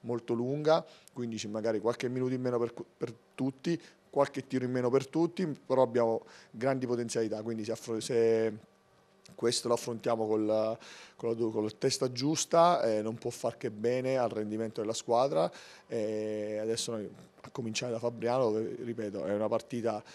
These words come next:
d'alto livello, ci sarà un grandissimo pubblico e sarà già un assaggio dei playoff, quindi, eh, sono contento di, di affrontare questa partita perché,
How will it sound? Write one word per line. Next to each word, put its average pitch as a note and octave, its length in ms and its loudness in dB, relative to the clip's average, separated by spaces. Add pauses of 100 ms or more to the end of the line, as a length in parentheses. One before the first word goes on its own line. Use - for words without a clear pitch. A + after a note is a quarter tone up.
(140)
d'alto B2 300 -4
livello, C3+ 400 8
ci B2 80 0
sarà A2+ 160 -2
un A2+ 80 -6
grandissimo A2+ 540 -2
pubblico C3+ 520 4
e B2 60 6
sarà A#2 280 -2
già A#2+ 120 0
un B2 80 2
assaggio A#2+ 380 0
dei A#2+ 80 0
playoff, B2+ 400 4
quindi, A2 360 -2 (320)
eh, A#2 840 0 (360)
sono B2+ 260 -4
contento C3 420 2
di, A#2 180 -2 (260)
di A#2+ 100 0
affrontare A#2+ 480 2
questa B2 240 4
partita C3 400 4
perché, A2+ 480 -2